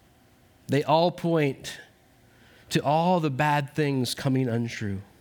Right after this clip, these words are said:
This picture is one of no sin, which the full, fullest manifestation of peace is to be seen. We read these words with grateful hearts, for we know that one day we too shall enjoy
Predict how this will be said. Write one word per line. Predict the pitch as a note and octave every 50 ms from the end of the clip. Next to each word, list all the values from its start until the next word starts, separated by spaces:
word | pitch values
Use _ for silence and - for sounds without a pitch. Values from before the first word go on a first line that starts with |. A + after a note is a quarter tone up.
| _ _ _ _ _ _ _ _ _ _ _ _ _ _ _ _ _ _ _ _ _ _ _ _ _ _ _ _
This | - D#3+ D#3+ -
picture | - F3+ E3+ - F3 E3+
is | D3+ D3+
one | E3 D#3+ D#3
of | D3
no | D#3 D3 C#3 C3+
sin, | - - - - E3 E3+ E3+ E3 D#3+ D#3 D#3 D3+ D3+ - - - - - - - - _ - - - - -
which | - C#3 C#3 - -
the | D#3
full, | C#3+ - - E3+ E3 E3 E3 D#3+ D3 - -
fullest | - - E3 D#3+ D3+ D3 -
manifestation | D3+ D#3 D3+ D3 D3 D3 - - - D3 D3 D3 C#3+ - D3 C3+
of | B2+ B2+ -
peace | - - D3 C#3+ C#3+ C#3 C3+ - - - - A2+
is | A#2+ A2+ -
to | - - B2
be | A#2 A#2+ A#2
seen. | - - - A#2 A#2 A#2 A2+ G#2+ G#2+ G#2+ G#2+ G#2+ - - - _ _ _ _ _ _ _ _ _ _ _ _ _ _ _ _ _ _ _ _ _ _ _ _ _ _ _ _ _ _ _ _ _ _ _ -
We | B2+ C3
read | C3 C#3 D3 D3
these | C#3+ C#3 C3 B2
words | A#2+ B2 B2+ C3 C3 C3 C3 B2+ A#2+ A#2+
with | A#2 A2 -
grateful | - C3+ C#3 C3 - C#3 B2+
hearts, | - - C3 A#2+ A#2+ A2+ - -
for | - - B2
we | A#2+ A#2+ A#2+
know | A#2 A#2+ B2+ C3+ C#3 C3+ C3+
that | B2+ B2 G#2+
one | F2 A#2 B2+ C3+ C3+ C3+ C3+ B2+
day | B2 B2+ B2+ B2 A#2+ A#2+
we | A#2+ B2 B2
too | A#2+ - - C3+ B2 A#2
shall | A2+ - - A2+ A2
enjoy | A2 A2 G#2 G2+ B2 B2+ B2+ B2+ B2 A#2+ A#2+ A#2+